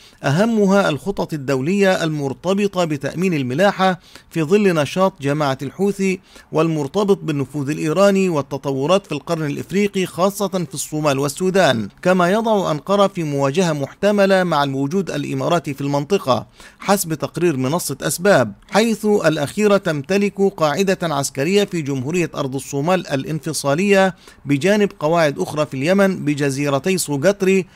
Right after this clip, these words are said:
وبريم في مدينة عصب الساحلية في إريتريا، ضمن طموحات أبو ظبي الأوسع للتأثير في السياسة الإقليمية وتأمين مصالح اقتصادية وأمنية استراتيجية.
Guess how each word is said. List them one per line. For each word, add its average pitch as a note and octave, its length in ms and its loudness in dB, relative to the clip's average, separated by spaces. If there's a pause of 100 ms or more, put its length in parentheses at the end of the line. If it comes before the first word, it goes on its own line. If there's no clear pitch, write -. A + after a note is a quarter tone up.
(140)
وبريم E3 540 2
في E3 200 -4
مدينة E3+ 560 2
عصب F3+ 480 -2
الساحلية D#3 600 -4
في D3 240 -6
إريتريا، C#3+ 560 0 (440)
ضمن G#3 240 4
طموحات F#3 580 -2
أبو C#3+ 280 -2
ظبي F#3 440 0
الأوسع F#3 540 0
للتأثير D3+ 580 -2
في - 100 -10
السياسة E3+ 500 -2
الإقليمية E3 800 -2 (320)
وتأمين C#3 480 0
مصالح F3 560 0
اقتصادية E3+ 720 -2
وأمنية D3+ 520 0
استراتيجية. D3 1160 -2